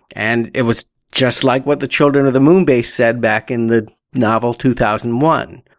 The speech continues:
"Earth is a nasty place. You skin your knees, you break your bones. You don't want to be there. You remove our gravitational pull from the mix,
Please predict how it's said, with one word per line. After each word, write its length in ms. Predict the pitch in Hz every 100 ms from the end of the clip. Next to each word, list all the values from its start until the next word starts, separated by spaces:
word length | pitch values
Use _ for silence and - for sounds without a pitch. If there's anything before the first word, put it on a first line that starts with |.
| _
"Earth 220 | 123 143 160
is 140 | 143
a 60 | 147
nasty 420 | 143 156 160 170
place. 640 | 165 185 160 - - -
You 120 | 120
skin 300 | 113 - 143
your 120 | 143 139
knees, 420 | 127 143 151 127
you 60 |
break 280 | 123 127 135
your 100 | 135
bones. 720 | 120 107 107 113 139 143 - - - _
You 120 | 117
don't 360 | 117 131 135 95
want 140 | 135
to 60 | 131
be 200 | 135 165
there. 420 | 127 85 - - _ _
You 180 | 131 127
remove 460 | 127 131 151 170 165
our 160 | 135
gravitational 720 | 127 139 139 135 147 135 139 120
pull 320 | - 147 156
from 200 | 160 143
the 60 |
mix, 420 | 131 143 156 -